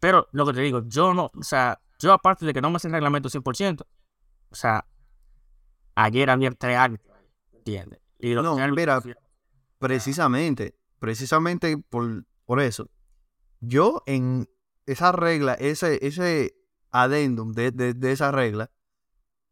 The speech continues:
Speaker 2: yo no, yo no lo tenía claro. Yo en el momento del, del partido, cuando yo vi que el jugador cobró, o sea, él cobró,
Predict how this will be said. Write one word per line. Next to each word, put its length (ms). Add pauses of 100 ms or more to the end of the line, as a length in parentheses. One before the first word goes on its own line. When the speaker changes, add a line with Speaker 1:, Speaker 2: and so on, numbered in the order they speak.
(100)
Speaker 2:
yo 240
no, 260
yo 140
no 80
lo 100
tenía 240
claro. 420 (180)
Yo 340
en 160
el 140
momento 480
del, 220
del 160
partido, 540 (520)
cuando 260
yo 140
vi 100
que 80
el 60
jugador 360
cobró, 380
o 1300
sea, 260
él 180
cobró, 600